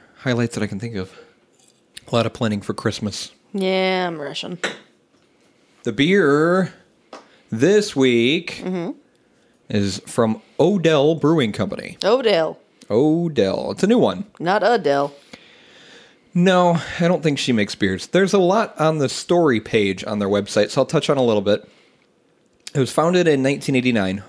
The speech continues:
Speaker 1: Odell Brewing was started by Doug Odell, his wife, Wynn, and his sister, Corky. Over thirty years later, the culture of family and collaboration still thrives, fostering a brewery full of beer-centric people.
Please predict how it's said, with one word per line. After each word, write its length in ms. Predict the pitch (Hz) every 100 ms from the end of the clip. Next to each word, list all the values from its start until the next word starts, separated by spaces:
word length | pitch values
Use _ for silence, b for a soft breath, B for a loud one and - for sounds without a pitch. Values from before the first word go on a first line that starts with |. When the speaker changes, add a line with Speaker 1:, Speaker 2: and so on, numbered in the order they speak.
| -
Speaker 1:
Odell 240 | 117 113
Brewing 280 | 107 110 104
was 300 | 104 98 - _ _ 92
started 380 | - 123 117 107
by 240 | 104 98
Doug 400 | - 110 113 160
Odell, 540 | - 147 135 117 113 - B B B B B
his 240 | - 196 147
wife, 440 | 120 117 123 - - _ -
Wynn, 480 | 113 113 110 151 156 _ _ _ _ B B B
and 200 | - 120
his 260 | 120 - 147
sister, 480 | - 185 - 165 - -
Corky. 480 | - 202 - 139 - _ _ _ _ _ _ _ _ _ _ _
Over 220 | 127 127
thirty 260 | 123 139 135
years 240 | 123 120
later, 220 | 120 143 165
the 100 | 117
culture 360 | - 165 165
of 80 | 139
family 320 | - 160 160
and 80 | 143
collaboration 600 | - 151 143 143 139 143
still 220 | - 175
thrives, 460 | 165 156 165 101 90
fostering 420 | - 113 - 110
a 40 |
brewery 340 | 104 123 127 120
full 240 | - 143
of 240 | 113 107 113
beer-centric 580 | 139 170 - - 151
people. 380 | - 175 104 98